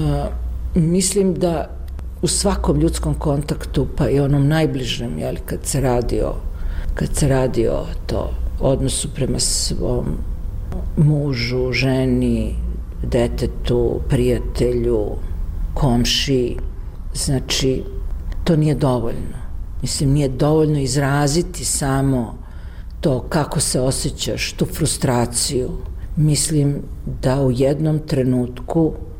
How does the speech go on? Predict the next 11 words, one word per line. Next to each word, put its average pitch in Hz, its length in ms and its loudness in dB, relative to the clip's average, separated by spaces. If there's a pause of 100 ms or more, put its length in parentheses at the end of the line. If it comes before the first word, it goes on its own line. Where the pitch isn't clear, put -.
(440)
pre 139 300 4
ili 120 140 0
kasnije, 123 760 0 (520)
ta 139 140 2
buka 147 560 0
i 135 80 2
bes 147 480 0
moraju 139 420 2
da 127 140 -4
se, - 240 -2
e, - 960 -8